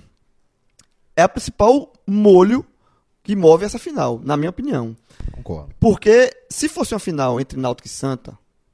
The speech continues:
Speaker 1: o Náutico, o, a, a, o Náutico terminou o, encerrou o tabu dele de treze anos ano passado. Então seria uma final que valia a rivalidade, viria um título a mais, mas seria tratada sem,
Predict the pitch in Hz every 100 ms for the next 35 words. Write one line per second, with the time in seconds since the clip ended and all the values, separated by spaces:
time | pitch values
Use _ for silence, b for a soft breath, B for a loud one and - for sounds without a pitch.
0 | _ _ _ _ - 180 180 214 202 -
1 | 180 170 - 139 - 143 - 165 196 -
2 | - 202 - 175 175 175 180 175 - 139
3 | 127 107 - - - 131 127 151 143 143
4 | 135 120 120 135 - 127 - 135 135 127
5 | 143 156 156 196 127 127 185 226 220 226
6 | 233 202 226 - b b b 190 185 190
7 | 185 196 202 202 208 196 220 214 214 220
8 | 202 185 226 - 220 247 233 - 233 233
9 | 240 _ b b b - 277